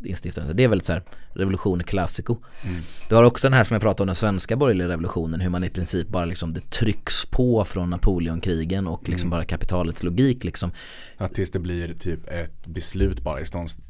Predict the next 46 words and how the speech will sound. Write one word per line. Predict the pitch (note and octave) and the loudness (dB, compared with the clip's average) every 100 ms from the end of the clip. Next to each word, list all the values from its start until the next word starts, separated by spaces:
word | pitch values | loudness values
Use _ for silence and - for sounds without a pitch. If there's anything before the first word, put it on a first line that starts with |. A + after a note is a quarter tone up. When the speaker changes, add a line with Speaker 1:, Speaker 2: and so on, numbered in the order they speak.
| - | -4
Speaker 1:
Precis, | - C3 A2+ | 4 6 6
Speaker 2:
riksdagen | F2 - D#2 | 6 4 0
att | - | 4
Speaker 1:
för | B2 | 2
att | |
Speaker 2:
omformera | E2 F2 E2+ E2+ E2+ D2+ C#2+ D#2 | 4 -4 -2 -4 -4 -4 -6 -2
Speaker 1:
Ja, | G2+ F2 | 0 2
Speaker 2:
systemet. | F2+ D#2+ - | -2 -6 -2
Speaker 1:
revolutionen | A#2 B2+ A#2 C3 A#2 A#2+ | 8 8 8 6 6 6
har | |
redan | A#2+ G#2 | 4 2
skett | - B2+ - - | 2 2 2 0
utifrån | G#2 F2+ E2+ B2 G#2 | 0 0 -2 0 0
och | F2+ | 0
de | |
Speaker 2:
Mm. | F#2 | 0
Speaker 1:
betydelsefulla | F2+ G#2 E2+ F#2+ G2+ A#2 | 0 0 0 0 2 2
längderna, | F#2 E2+ E2 | 2 -2 -2
och | F2 | -2
det, | E2+ | 0
man | F#2 | 0
bara | F#2 | 0
liksom | F2 E2+ | 0 -4
trycks | D#2+ - F#2+ - - | -2 -2 -2 -2 -2
ner | G#2 A2 F2 | 0 0 0
av | E2+ | -2
revolutionens | E2+ E2+ F2 D#2+ E2+ - | -2 -4 -4 -4 -4 -2
kraft | B2 B2 - | -2 -4 -8
snarare | - F2+ - | -6 -6 -6
liksom. | - - F2+ - - - - - - - | -8 -8 -8 -10 -16 -16 -16 -14 -14 2
Och | B2+ B2+ | 2 4
sen | - A2+ G2+ | 4 6 4
då | F#2+ F2 | 2 2
hur | G2+ | 4
det | F#2+ | 4
har, | F#2+ E2+ D#2+ F#2 - - | 2 2 0 -2 -4 -2
det | |
här | G2+ | 0
med | F#2+ | 0
Birger | E2+ F2+ | 0 0
Jarl, | F2+ A#2 A2 F#2 | 2 4 4 4
<laughs> | |
som | - - | 4 4
liksom | G2+ G#2+ | -2 -2
att | G2 | -2
revolutionen | F#2+ G2 G2+ G#2+ F#2+ F#2 G2 | -2 0 0 0 0 0 -2